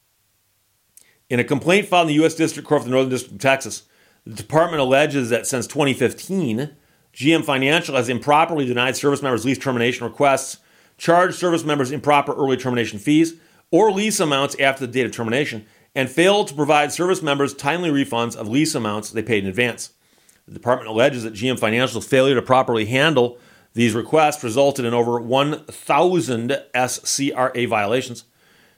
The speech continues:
The complaint also alleges that since twenty fifteen, G M Financial has unlawfully repossessed seventy-one vehicles owned by S C R A protected service members. Under the consent order,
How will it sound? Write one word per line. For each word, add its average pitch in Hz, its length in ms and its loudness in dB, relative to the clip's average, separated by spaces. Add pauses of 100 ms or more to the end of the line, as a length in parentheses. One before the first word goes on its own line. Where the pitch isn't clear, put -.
The - 80 -20
complaint 120 300 -2
also 117 240 2
alleges 110 320 0
that 104 120 -4
since 113 240 -4
twenty 113 180 -4
fifteen, 123 360 -4
G 117 140 -4
M 110 100 -2
Financial 113 480 -2 (320)
has 107 240 -8
unlawfully 143 720 2
repossessed 123 680 0
seventy-one 139 840 0
vehicles 117 540 -2 (420)
owned 147 380 2
by 107 460 2 (140)
S 139 380 0
C 147 280 -2
R 123 240 2
A 117 160 0
protected 127 760 0
service 117 420 0
members. 110 400 -4 (500)
Under 165 240 4
the 180 100 2
consent 151 480 -2
order, 120 340 0